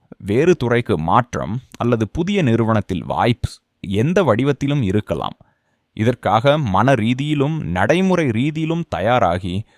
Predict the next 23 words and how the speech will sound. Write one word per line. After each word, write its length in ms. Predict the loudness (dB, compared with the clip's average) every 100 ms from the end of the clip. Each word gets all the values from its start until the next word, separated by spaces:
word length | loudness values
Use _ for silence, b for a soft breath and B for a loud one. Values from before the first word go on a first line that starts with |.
| b -4
உங்கள் 320 | 0 0 0
திறமை 340 | 0 0 0 0
மற்றும் 340 | -2 -2 -4 -2
தகுதியை 420 | -2 -2 -2 -4
தெளிவாக 560 | -4 -4 -2 0 0 0
வெளிப்படுத்துங்கள். 720 | -2 -2 -4 -4 -10 -10 -14 _ b b b -4
தேவையானால் 760 | 0 2 0 0 -2 0 0 -2 b b b
சக 300 | -2 0 2 2
ஊழியர்கள் 580 | 2 2 2 2 0 -2
அல்லது 340 | -2 0 0 0
மூத்தவர்களுடனும் 960 | 0 0 2 0 0 -2 -2 -4 -6 -2
தொடர்பு 360 | 2 2 0 0
கொண்டு 220 | 0 0
உங்கள் 280 | -2 -4 -4
திறமையை 440 | 0 0 2 0 0
உணர்த்தலாம். 640 | 0 -2 -2 -6 -8 -12 -16 _ _ _ b 4
இன்றைக்கு 260 | 4 4
ச-, 220 | -2 -6
உங்கள் 380 | 0 0 0 -2
தொழில் 320 | -2 0 2
மற்றும் 320 | 0 2 0 2
பணியியல் 460 | 2 2 0 0
நடவடிக்கைகளில் 760 | 0 0 -2 -4 -6 -6 -6